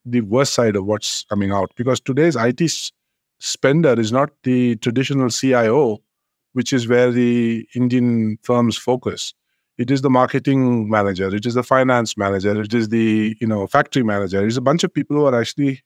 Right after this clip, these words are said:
heading up business lines who are making the technology decisions, not some back office C I O. If we have this view that we're going to be the back office to the world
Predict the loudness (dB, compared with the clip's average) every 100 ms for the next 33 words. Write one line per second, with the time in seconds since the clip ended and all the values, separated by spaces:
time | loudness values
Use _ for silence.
0 | _ -2 0 2 0 -4 -6 -4 -2 -2
1 | 0 0 0 -4 -8 _ _ _ _ -2
2 | 2 2 2 0 0 0 2 2 2 0
3 | -2 -4 -6 -8 -2 0 0 0 2 2
4 | 2 0 0 -4 -4 -10 _ -6 0 0
5 | 0 -2 -6 _ _ _ _ _ -6 2
6 | 2 4 2 -2 0 2 2 2 0 0
7 | 0 0 0 2 0 0 0 0 -4 -6
8 | -4 0 2 0